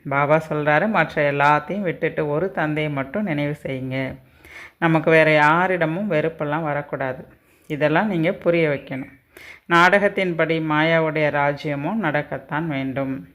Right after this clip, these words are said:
இனிமேல இனிமையான குழந்தைகளே, இந்த சக்கரம் முடிவடைய போகுது என பாபா மீண்டும் புரிய வைக்கிறார். இப்போது குழந்தைகளாகி உங்களுக்கு ஈஸ்வரிய வழி கிடைத்திருக்கிறது. ஆகையினால அந்த வழிப்படி நடக்கணும்.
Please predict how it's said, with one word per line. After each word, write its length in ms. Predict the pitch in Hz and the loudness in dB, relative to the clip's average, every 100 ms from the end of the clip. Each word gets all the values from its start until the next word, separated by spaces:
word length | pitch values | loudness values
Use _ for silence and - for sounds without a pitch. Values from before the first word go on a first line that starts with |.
| _ 151 | _ -4
இனிமேல 420 | 147 151 151 180 | 0 2 0 0
இனிமையான 680 | 233 185 175 165 160 160 170 | 0 0 2 2 2 2 0
குழந்தைகளே, 600 | 160 147 151 147 143 156 | -2 -2 -2 -4 -2 -2
இந்த 140 | 202 175 | -2 -4
சக்கரம் 560 | 165 135 - 160 160 | -4 -6 -4 -2 -2
முடிவடைய 480 | 143 147 147 139 143 | -2 0 0 0 -2
போகுது 520 | 180 - 143 135 127 151 | -4 -6 -8 -8 -8 -6
என 220 | 135 185 | -4 -6
பாபா 360 | 160 139 143 | -4 -4 -2
மீண்டும் 480 | 160 151 147 147 170 | -2 0 0 -2 -4
புரிய 280 | 170 151 151 | -6 -4 -4
வைக்கிறார். 440 | 139 139 131 127 - _ _ _ - - - | -4 -6 -6 -6 -10 _ _ _ -20 -20 -10
இப்போது 500 | - 180 190 190 196 | -4 0 4 4 4
குழந்தைகளாகி 760 | 208 170 175 180 175 170 165 175 | 4 4 4 2 2 2 2 0
உங்களுக்கு 440 | 156 156 147 147 | -2 -2 -4 -6
ஈஸ்வரிய 560 | 165 160 165 160 156 151 | -6 -6 -4 -4 -2 -2
வழி 300 | 139 135 165 | -2 -2 -4
கிடைத்திருக்கிறது. 1040 | - 147 143 143 139 139 135 139 214 254 - - _ | -2 -2 -4 -8 -6 -4 -4 -2 -2 -4 -10 -20 _
ஆகையினால 520 | 147 143 147 147 143 143 | -2 0 0 -2 0 0
அந்த 380 | 175 147 165 | 0 0 0
வழிப்படி 580 | 170 147 151 151 139 165 | 0 0 -4 -4 -4 -4
நடக்கணும். 800 | 185 143 143 143 143 160 220 254 | -4 -2 -2 -4 -4 -2 -2 -4